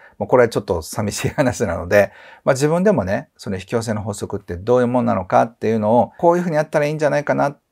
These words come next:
そして実際にやってみてうまくいったこと、うまくいかなかったこと。これをね、今また僕は本に書いてるとこなんですけど、まあ、これを今日ダイジェスト版の基礎編を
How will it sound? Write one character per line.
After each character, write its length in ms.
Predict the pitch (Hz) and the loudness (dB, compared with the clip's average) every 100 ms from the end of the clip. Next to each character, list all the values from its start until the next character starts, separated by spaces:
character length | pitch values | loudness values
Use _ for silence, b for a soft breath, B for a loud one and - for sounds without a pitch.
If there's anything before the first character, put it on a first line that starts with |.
| _ | _
そ 160 | - 165 | -8 -8
し 80 | - | -2
て 280 | 165 156 127 | -2 -2 -4
実 140 | 123 | -8
際 80 | 143 | -4
に 60 | 143 | -4
や 80 | 143 | -4
っ 20 | |
て 100 | 156 | -6
み 100 | 139 | -4
て 80 | 127 | -4
う 60 | |
ま 140 | 139 123 | -4 -4
く 80 | |
い 40 | 107 | -6
っ 40 | |
た 140 | - 104 | -4 -4
こ 100 | 110 | -2
と、 100 | 113 | -2
う 40 | |
ま 140 | 117 | -2
く 120 | 117 - | -6 -6
い 20 | |
か 120 | 117 | -4
な 100 | 117 | -2
か 80 | 117 | -2
っ 60 | - | -4
た 80 | |
こ 100 | 92 | -4
と。 160 | - - b b b - | -6 -8 b b b -10
こ 100 | 113 | -4
れ 80 | 170 | 0
を 100 | 160 | 2
ね、 240 | 151 185 - - | 0 -6 -10 -8
今 200 | 107 90 | -4 -4
ま 140 | 87 | -4
た 280 | 90 87 73 - | -4 -4 -6 -14
僕 160 | 85 | -14
は 60 | 82 | -10
本 160 | 113 | -8
に 80 | 82 - | -6 -4
書 80 | |
い 60 | 107 | -4
て 80 | 80 | -4
る 80 | 80 | -12
と 80 | |
こ 100 | - | -12
な 100 | 82 | -12
ん 60 | 78 | -12
で 80 | 76 | -14
す 120 | - | -10
け 80 | 120 | -2
ど、 240 | 160 131 b - | 0 0 b -8
ま 60 | |
あ、 20 | 143 | 0
こ 100 | 190 | 4
れ 80 | |
を 240 | 175 165 156 | 4 4 2
今 240 | 151 101 98 | 2 2 2
日 40 | |
ダ 160 | 113 120 | -2 -2
イ 60 | |
ジ 60 | 113 | -2
ェ 40 | |
ス 100 | - | -6
ト 60 | 101 | -4
版 180 | 101 98 | -4 -4
の 120 | 92 | -8
基 60 | |
礎 140 | - 180 | -6 -4
編 340 | 180 151 131 | -2 -2 0
を 160 | 120 | 0